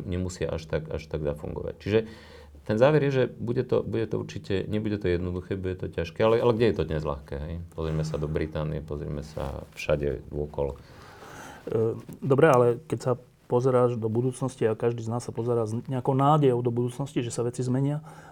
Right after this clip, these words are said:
Speaker 2: a ja si myslím, že sa zmenia, že v tých voľbách dvetisícdvadsať to nakoniec dopadne nejako dobre, ale že keď tá zostava tu bude, e,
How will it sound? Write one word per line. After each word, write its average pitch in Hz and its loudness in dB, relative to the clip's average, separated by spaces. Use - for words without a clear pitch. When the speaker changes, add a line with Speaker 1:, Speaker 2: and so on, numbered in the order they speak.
Speaker 2:
a 120 0
ja 123 2
si 117 -6
myslím, 110 -8
že 110 -10
sa - -8
zmenia, 120 -4
že 117 -6
v - -10
tých 110 -6
voľbách 113 0
dvetisícdvadsať 110 -4
to 110 -6
nakoniec 120 -2
dopadne 113 -2
nejako 113 -4
dobre, 123 6
ale 120 -2
že 123 0
keď 139 -2
tá 131 4
zostava 135 0
tu 131 0
bude, 123 2
e, - -16